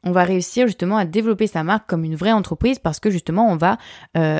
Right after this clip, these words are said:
eh bien, la considérer comme une vraie entreprise. Une entreprise doit être rentable, une entreprise doit faire de l'argent, une entreprise doit faire attention à ses coûts, une entreprise doit faire attention à ce qu'elle met en place, euh, de pas faire les choses n'importe comment, pour n'importe quelle raison.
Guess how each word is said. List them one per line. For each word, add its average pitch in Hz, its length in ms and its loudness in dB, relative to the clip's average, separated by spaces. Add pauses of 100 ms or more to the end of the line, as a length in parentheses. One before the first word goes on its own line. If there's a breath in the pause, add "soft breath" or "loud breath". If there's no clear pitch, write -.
eh 175 100 2
bien, - 160 0
la 202 100 4
considérer 156 460 -2
comme 160 220 0
une 139 80 -4
vraie 190 140 2
entreprise. 254 500 0 (160)
Une 220 160 2
entreprise 214 440 0
doit 160 160 -4
être - 180 -10
rentable, 175 420 0
une 196 100 0
entreprise 175 380 -2
doit 156 100 -2
faire 151 180 -8
de 147 80 -6
l'argent, 147 380 0 (400 loud breath)
une 214 100 4
entreprise 208 360 2
doit 185 100 4
faire 175 140 -2
attention 160 400 -2
à 151 80 0
ses 151 160 -6
coûts, 330 300 0 (680)
une 214 80 4
entreprise 220 380 2
doit 185 120 4
faire 175 140 -4
attention 170 440 -4 (240 loud breath)
à 156 60 -4
ce - 80 -10
qu'elle 160 160 0
met 151 120 2
en 147 140 0
place, - 360 0 (360 loud breath)
euh, 156 180 2
de 156 140 0
pas 170 120 2
faire 160 280 0
les 156 240 -2
choses 151 260 -2
n'importe 147 320 -4
comment, 240 500 2
pour 151 220 -8
n'importe 147 360 -6
quelle 151 160 -4
raison. 156 300 0